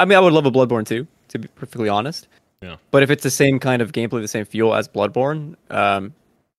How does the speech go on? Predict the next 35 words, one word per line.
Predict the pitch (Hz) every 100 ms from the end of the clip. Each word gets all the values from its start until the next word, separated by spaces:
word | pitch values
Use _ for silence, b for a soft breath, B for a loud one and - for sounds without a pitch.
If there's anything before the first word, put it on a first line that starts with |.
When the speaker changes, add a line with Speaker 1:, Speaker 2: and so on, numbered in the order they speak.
| _
Speaker 1:
I'll | 107
take | - 104 98
any | 104 101
kind | 104 95
of | -
spiritual | - 98 -
successor. | - - - - 135 -
Absolutely. | - - 107 98 127 - _ _ _ _ _
Speaker 2:
Yeah. | 101 90 - _ _ -
Uh, | 85 82 87 _ B B -
there's | 90 101
a |
lot | 117 135
of | 127
people | 127 117 113
out | 101 -
there | 98
that | 95 82
would | 92 92
love | 92 87
this. | 90 -
I | 95 104 113
would | 101 95 98
myself | 98 92 - 101 92 90
would | -
cry | 101 90
myself | 85 82 - 80 -
to | 80
sleep | - 78 69
if | 73 78
I | 71
played | 76 76 -
this, | - -
but | - 87 - b b
<laughs> | _